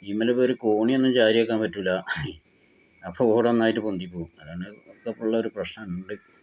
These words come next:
കോൺക്രീറ്റ് ആകുമ്പോൾ പിന്നെ ആ പ്രശ്നമില്ല. നമ്മൾ കോണി ചാരി അതിൻ്റെ മുകളിൽ കയറുകയൊക്കെ ചെയ്യും. ഇതിപ്പോൾ അതിൻ്റെ മുകളിൽ അങ്ങനെ നിൽക്കാൻ പറ്റും. നല്ല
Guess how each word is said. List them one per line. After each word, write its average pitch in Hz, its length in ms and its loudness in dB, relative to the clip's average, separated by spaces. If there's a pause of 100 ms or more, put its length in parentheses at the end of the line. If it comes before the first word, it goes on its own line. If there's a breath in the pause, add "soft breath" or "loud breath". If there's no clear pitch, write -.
(1700)
കോൺക്രീറ്റ് 90 460 -4
ആകുമ്പോൾ 113 220 2
പിന്നെ 113 180 2 (120)
ആ 110 40 0 (140)
പ്രശ്നമില്ല. 95 440 -4 (680)
നമ്മൾ 90 360 -10
കോണി 104 300 0
ചാരി 107 240 2
അതിൻ്റെ 101 200 0
മുകളിൽ 95 240 -4
കയറുകയൊക്കെ 101 380 -4
ചെയ്യും. 82 160 -6
ഇതിപ്പോൾ 98 320 -10 (920)
അതിൻ്റെ 101 260 -10
മുകളിൽ 104 220 -2
അങ്ങനെ 110 180 2
നിൽക്കാൻ 104 360 -2
പറ്റും. 90 260 -4
നല്ല 87 180 -4